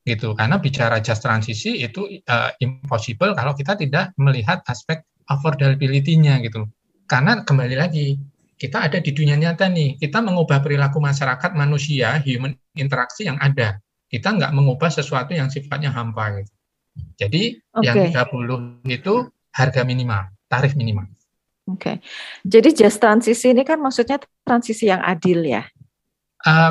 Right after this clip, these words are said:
Speaker 1: transisi menuju yang lebih green tadi Mbak, eh, Prof.
Speaker 2: Oke, bukan hanya adil ya, tapi
Speaker 1: Bukan hanya
Speaker 2: menuju
Speaker 1: adil, karena pajak
Speaker 2: Oh.
Speaker 1: karbon juga menetapkan aspek equity atau keadilan. Kalau dulu
Speaker 2: Hmm.
Speaker 1: sebelum ada pajak karbon,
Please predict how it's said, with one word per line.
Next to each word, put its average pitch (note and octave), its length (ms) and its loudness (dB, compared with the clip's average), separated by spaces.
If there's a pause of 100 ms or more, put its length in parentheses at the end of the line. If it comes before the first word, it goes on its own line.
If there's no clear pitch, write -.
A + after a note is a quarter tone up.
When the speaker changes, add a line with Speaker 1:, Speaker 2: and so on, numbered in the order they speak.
Speaker 1:
transisi E3+ 460 2
menuju F3 420 0
yang C#3+ 160 4
lebih C#3 320 -2
green C3+ 220 0
tadi C3+ 320 -2
Mbak, A2 280 -4
eh, - 360 -6
Prof. A2 320 -8 (840)
Speaker 2:
Oke, D#3+ 720 0 (240)
bukan F#3 400 2
hanya E3 320 2
adil E3 400 4
ya, C3+ 160 2
tapi D#3 320 -2
Speaker 1:
Bukan E3 160 2
hanya C3+ 240 0
Speaker 2:
menuju E3+ 180 4
Speaker 1:
adil, D#3+ 180 4 (360)
karena C3+ 360 2
pajak C#3 320 4
Speaker 2:
Oh. C#3 40 0
Speaker 1:
karbon D3+ 320 2
juga C#3+ 240 -2
menetapkan C#3 880 -2
aspek C#3 480 -2 (280)
equity C#3+ 680 0
atau A#2 280 -2
keadilan. A#2 760 -4 (380)
Kalau E3 240 2
dulu C#3 320 -2
Speaker 2:
Hmm. F#3 80 -4
Speaker 1:
sebelum C#3 240 2
ada C3+ 240 -2
pajak C3+ 320 -4
karbon, A#2 560 -2